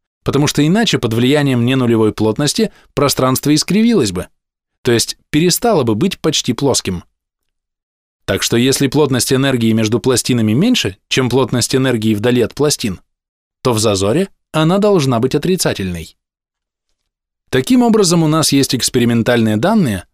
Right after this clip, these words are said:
указывающие как на то, что пространство-время может быть искривлено, отклонение света во время затмений, так и на то, что его можно искривить,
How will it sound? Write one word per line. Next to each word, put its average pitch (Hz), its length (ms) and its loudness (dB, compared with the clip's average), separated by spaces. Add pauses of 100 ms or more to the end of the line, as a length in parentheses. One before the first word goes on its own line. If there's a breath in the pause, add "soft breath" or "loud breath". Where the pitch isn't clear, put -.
(160)
указывающие 127 760 2
как 117 220 -2
на 117 100 0
то, 127 140 0
что 117 160 -2
пространство-время 117 920 0
может 110 260 2
быть 107 160 0
искривлено, 107 680 0 (500)
отклонение 117 640 0
света 117 280 0
во 104 120 2
время 104 220 2
затмений, 107 540 -2 (720)
так 135 220 0
и 127 40 4
на 123 140 2
то, 170 140 0
что - 180 0
его 127 220 4
можно 135 320 2
искривить, 202 560 0